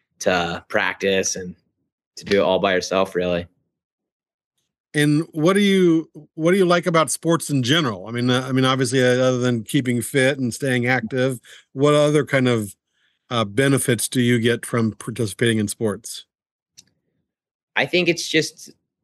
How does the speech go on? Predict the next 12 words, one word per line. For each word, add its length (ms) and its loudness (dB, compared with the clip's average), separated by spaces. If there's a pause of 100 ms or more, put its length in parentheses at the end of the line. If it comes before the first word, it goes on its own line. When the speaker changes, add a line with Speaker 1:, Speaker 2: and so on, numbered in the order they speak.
(100)
Speaker 1:
something 300 -4
fun 320 0
that 100 2
I 60 0
like 180 0
to 80 -4
do. 280 2
I 340 -2 (640)
love 360 2
being 200 0
around 420 0
it. 320 2